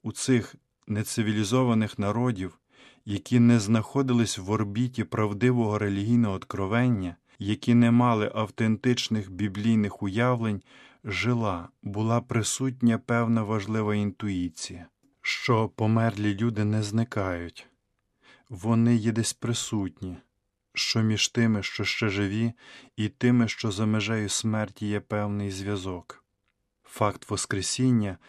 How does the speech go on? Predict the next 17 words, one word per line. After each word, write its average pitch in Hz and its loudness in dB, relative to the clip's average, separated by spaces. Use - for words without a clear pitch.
має 117 0
також 123 -2
свій 120 -2
відбиток 117 -4
у 110 -4
всьому, 127 0
що 117 -4
нас 107 -2
оточує. 92 -8
Якщо 104 -2
можна 110 2
так - -2
висловитись, 107 -2
це - -2
своєрідна 107 -2
типологія 104 -4
Воскресіння. 92 -6